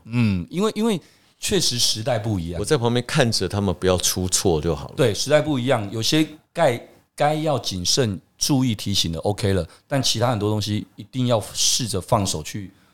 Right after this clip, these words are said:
Speaker 1: 例如说可能科技，
Speaker 2: 是，
Speaker 1: 科技进来。
Speaker 2: 而且我觉得我们做制作的人要，要认老。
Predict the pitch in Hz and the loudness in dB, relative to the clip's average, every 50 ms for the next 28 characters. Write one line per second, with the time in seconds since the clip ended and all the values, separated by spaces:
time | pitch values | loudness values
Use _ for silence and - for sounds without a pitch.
0 | _ _ - 123 123 107 123 120 - 107 90 90 92 104 - - - 123 117 - | _ _ -4 -4 -2 0 0 -2 -2 -2 -2 -2 -2 -4 -4 -2 0 0 2 0
1 | 131 98 80 - _ - - - - - 98 82 - 127 120 131 113 - 120 92 | 0 -2 -4 -6 _ -4 0 0 0 0 0 0 0 0 0 0 -2 -4 -4 -4
2 | 143 156 - 160 139 117 107 - 110 107 101 90 95 - - 123 110 - - 117 | -2 0 0 2 0 0 0 0 0 0 0 0 0 0 0 0 0 0 0 -2
3 | 104 87 110 104 85 90 82 82 90 95 101 98 90 82 76 - - - _ _ | -2 2 2 2 2 2 0 -2 0 0 0 0 0 0 -4 -8 -16 -20 _ _
4 | _ - 113 104 101 110 104 85 76 76 73 73 - | _ -2 -2 0 2 2 2 2 2 -2 -4 -6 -8